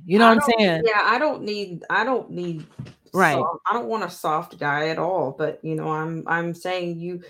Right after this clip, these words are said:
Speaker 2: you end up with somebody, you're, you end up dealing with, dealing with, you know, you, I think you end up, you still end up dating other people that they've already dated. You're trying to clean up, you're picking up the pieces,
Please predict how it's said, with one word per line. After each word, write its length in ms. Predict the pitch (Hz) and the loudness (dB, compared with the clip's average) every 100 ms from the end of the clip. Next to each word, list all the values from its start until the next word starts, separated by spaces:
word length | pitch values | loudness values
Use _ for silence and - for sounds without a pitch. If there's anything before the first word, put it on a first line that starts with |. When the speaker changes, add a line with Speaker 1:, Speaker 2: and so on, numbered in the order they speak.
| - _ | -20 _
Speaker 2:
you 160 | 202 233 | 0 2
end 200 | 233 214 | 4 2
up 180 | 208 | 0
with 160 | 180 180 | -4 -4
somebody, 640 | 214 180 190 185 180 170 165 | -4 2 4 4 2 0 -2
you're, 300 | 180 185 - | 2 2 0
you 220 | 196 214 | -4 -2
end 120 | 220 | 0
up 140 | 185 | -2
dealing 320 | 190 202 190 175 | 0 -2 -2 -2
with, 260 | 170 170 _ _ _ _ - | -4 -4 _ _ _ _ 0
dealing 300 | 202 226 208 | 4 4 4
with, 140 | 196 - _ _ _ _ _ _ _ | 0 0 _ _ _ _ _ _ _
you 180 | 190 196 | -8 -4
know, 380 | 160 151 165 _ | -4 -4 -8 _
you, 440 | 180 226 240 226 - _ _ _ _ _ _ _ _ | -8 -4 -2 -4 -8 _ _ _ _ _ _ _ _
I 100 | 208 | -6
think 220 | 254 320 | -4 -6
you 80 | 302 | -4
end 200 | - 269 | 0 0
up, 160 | 247 - 160 156 - 131 | 0 -2 -8 -16 -18 -12
you 280 | 175 190 233 | -10 -6 -6
still 320 | - 339 392 | -4 -2 0
end 220 | 269 262 226 | 0 2 2
up 200 | 226 160 | 0 2
dating 560 | 190 214 190 175 160 - _ _ - | 2 2 0 -4 -6 -12 _ _ -2
other 320 | 190 185 175 | 0 0 -2
people 560 | 175 254 269 - 175 180 | -4 -2 -2 -2 -2 -2
that 180 | 175 - | -4 2
they've 220 | 233 214 | 2 4
already 480 | 175 170 175 180 185 | 2 2 0 0 0
dated. 260 | 254 - | 0 0
You're 140 | 190 180 | -8 -12
trying 400 | - 254 254 269 | -10 -4 0 0
to 60 | |
clean 360 | - - 247 226 | -4 -2 -2 0
up, 160 | 226 | -4
you're 140 | 190 180 | -8 -10
picking 320 | - 285 247 | -8 -4 -4
up 180 | 214 - | -4 -6
the 100 | 170 | -12
pieces, 840 | - - 226 233 151 - - - | -10 -10 -10 -6 -6 -6 -10 -20